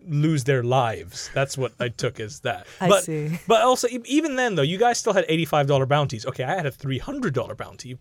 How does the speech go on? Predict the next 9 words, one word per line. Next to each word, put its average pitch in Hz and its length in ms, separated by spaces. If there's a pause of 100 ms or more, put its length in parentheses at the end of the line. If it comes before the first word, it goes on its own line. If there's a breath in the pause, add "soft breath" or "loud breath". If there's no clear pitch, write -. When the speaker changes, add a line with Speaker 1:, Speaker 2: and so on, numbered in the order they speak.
Speaker 1:
but 165 220 (400 soft breath)
you 208 120
had 247 180
bounties 208 580 (240)
for 165 140
carrying 196 360
out 175 120
a - 20
mission. 160 400